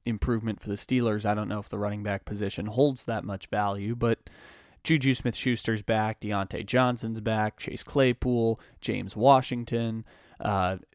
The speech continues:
they have Eric Ebron and Pat Freiermuth, and the Pittsburgh Steelers have a really, really good team. And Ben Roethlisberger is not a great quarterback. Now,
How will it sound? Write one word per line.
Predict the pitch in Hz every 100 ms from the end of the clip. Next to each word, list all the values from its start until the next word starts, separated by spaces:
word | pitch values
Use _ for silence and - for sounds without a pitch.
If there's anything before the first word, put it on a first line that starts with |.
| _
they | 123 117 101 107
have | 107 104 -
Eric | 123 117 -
Ebron | 123 117 123 117 113 98
and | 98
Pat | - 113 -
Freiermuth, | 120 120 117 117 113 117 -
and | 101 98 95 - - - - -
the |
Pittsburgh | - 226 - 196
Steelers | - 160 147 139 127 120
have | 127 117
a | 107
really, | 104 110 123 120 117 110 104 _ _ -
really | 113 101 110 117 117 110 107 104 - _ 110
good | - 107 101 98 101 - _ _ _
team. | - 110 190 - 117 123 _ _ _ _ _ _ _ _ _ _ 131
And | 135 127 123 120
Ben | 123 156 170
Roethlisberger | 151 151 156 135 139 131 123 123 -
is | 123 110
not | 107 107 110 113 110 -
a | 120
great | 113 104 107 -
quarterback. | - 175 147 - - - -
Now, | 120 107